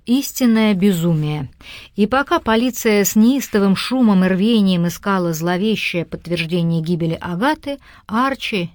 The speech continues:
её муж, изворачивался и врал,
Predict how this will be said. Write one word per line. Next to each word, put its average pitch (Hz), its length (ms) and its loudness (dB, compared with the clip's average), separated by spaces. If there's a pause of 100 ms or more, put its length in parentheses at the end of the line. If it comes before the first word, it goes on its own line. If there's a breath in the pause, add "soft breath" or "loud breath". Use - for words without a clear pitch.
её 175 400 0
муж, 233 520 0 (280 loud breath)
изворачивался 190 1000 -2
и 185 200 -4
врал, 175 460 -2